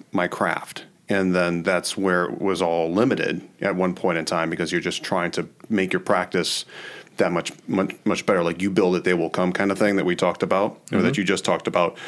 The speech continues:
Speaker 1: You know, there's so much more to understanding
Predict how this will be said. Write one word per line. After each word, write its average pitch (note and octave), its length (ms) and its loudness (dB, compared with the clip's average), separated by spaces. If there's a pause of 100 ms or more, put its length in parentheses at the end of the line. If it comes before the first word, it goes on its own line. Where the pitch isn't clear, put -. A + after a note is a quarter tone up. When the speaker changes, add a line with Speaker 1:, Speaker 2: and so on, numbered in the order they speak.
(420)
Speaker 1:
You A#2+ 80 4
know, G#2+ 220 4 (240)
there's C3+ 480 2
so A#2 320 4
much C3 240 0
more G2+ 640 2 (140)
to F#2+ 520 2 (320)
understanding G2 920 2